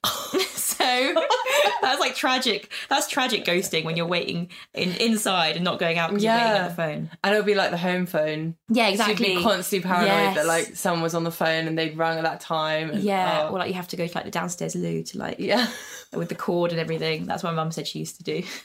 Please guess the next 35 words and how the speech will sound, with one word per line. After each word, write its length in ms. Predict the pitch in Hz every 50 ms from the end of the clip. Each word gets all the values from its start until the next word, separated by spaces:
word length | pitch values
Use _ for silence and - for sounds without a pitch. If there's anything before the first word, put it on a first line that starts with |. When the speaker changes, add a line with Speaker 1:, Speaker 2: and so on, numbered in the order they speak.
| _ -
Speaker 1:
<laughs> 100 | 359 349 - 453 440 - - - - - - - -
Speaker 2:
Oh, 200 | 349 - - 311
man. 120 | 247 494 277 240 -
Speaker 1:
<laughs> 680 | 330 359 - - 427 508 508 - - - 466 403 -
'Cause 100 | 311 262
she 80 | 269
didn't 180 | 233 240 220 196
want 140 | 196 196 208
her 60 | 220 208
parents 420 | 202 196 190 190 185 175 185 - -
to, 60 | 202
like, 240 | 175 170 - - -
hear 240 | - - 190 185 180
her 280 | 175 165 170 - - - _ _
chatting 280 | - 202 - - 180 180
to 100 | - 185
some 200 | 180 180 175 175
boy. 400 | 175 185 180 180 170 175 202 202 - _
Speaker 2:
Oh, 240 | 233 233 240 233 226
that's 160 | 220 220 -
so 220 | - - 226 226 220
funny. 560 | - - 220 226 220 311 - 202 202 - 349 339 330 - - -
Speaker 1:
<laughs> 280 | - - - _ _ _
Speaker 2:
Yeah, 200 | 180 170 160 156
what 260 | 156 170 175 151 151 -
a 20 |
time. 420 | - 185 165 156 156 156 170 170 -
Speaker 1:
Yeah, 360 | 233 196 190 190 190 175 170 170
it's 80 | -
Speaker 2:
And 60 | 180 190
then 100 | 226 220
Speaker 1:
easier 160 | 208 214 196
to 100 | 196 -
conceal 420 | - 208 180 - - 185 175 170 156
now. 340 | 151 147 160 165 185 185